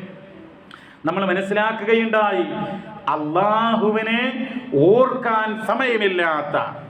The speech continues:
അതുപോലെ ഇച്ഛകളെ പിൻപറ്റുന്ന,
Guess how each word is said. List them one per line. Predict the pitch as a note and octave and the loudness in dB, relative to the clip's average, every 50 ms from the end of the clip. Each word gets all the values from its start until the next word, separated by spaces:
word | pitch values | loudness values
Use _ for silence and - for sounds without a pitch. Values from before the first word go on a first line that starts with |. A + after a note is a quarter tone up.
| - - - - - - - - - - - - - - | -18 -20 -20 -20 -20 -20 -20 -20 -20 -20 -20 -20 -8 -4
അതുപോലെ | F#3 A3+ B3 C4 B3 A#3+ A3+ A3 A3 G#3+ | -2 0 0 0 0 2 0 2 2 2
ഇച്ഛകളെ | A#3 A3 A3+ A3+ A3+ A3+ - C#4+ A#3+ A#3+ A#3 | 0 0 -4 -4 -4 0 0 2 2 2 0
പിൻപറ്റുന്ന, | A3 - - G#3+ A#3+ B3+ A#3+ A#3+ A3+ - F#3 F#3 F3 E3 D3+ C#3 B2+ A#2+ B2+ B2+ B2+ | -2 0 0 0 2 2 0 -2 0 2 0 2 2 2 0 -2 -2 -4 -8 -12 -14